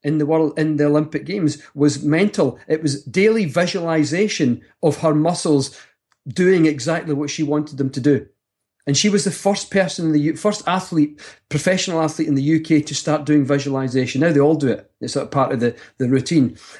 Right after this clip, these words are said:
Eh, so, but, and it was amazing because I was the very next speaker.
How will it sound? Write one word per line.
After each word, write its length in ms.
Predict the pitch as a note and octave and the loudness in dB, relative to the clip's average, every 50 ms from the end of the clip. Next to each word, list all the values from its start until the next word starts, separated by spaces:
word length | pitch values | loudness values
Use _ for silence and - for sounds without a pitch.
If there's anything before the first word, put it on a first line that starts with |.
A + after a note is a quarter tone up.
| - - | -4 0
Eh, 240 | C#3+ C#3+ D3+ D3 - | 0 0 0 0 -2
so, 320 | - - D#3+ D3+ C#3+ C#3 | -2 0 2 2 2 2
but, 280 | - - D3 C#3+ - - - - | 0 -4 -6 -8 -8 -8 -6 -4
and 100 | D#3+ F3 | -2 -2
it 20 | |
was 120 | F#3 E3+ E3 | 0 0 0
amazing 320 | E3+ F#3 G#3+ G#3+ A3 G#3+ | 2 2 2 2 0 -2
because 200 | F3 - F3+ D#3 | -2 -4 -2 -2
I 100 | A3 B3+ | 0 0
was 100 | C4 A3 | 0 -2
the 80 | F3 D#3 | -2 -2
very 180 | F3 E3 D#3+ | 2 2 4
next 240 | D3+ D3+ D#3+ - - | 4 2 2 -2 -6
speaker. 480 | - - - C4 B3+ - C#3 B2+ - | -8 -4 -4 -2 0 -2 -2 -2 -4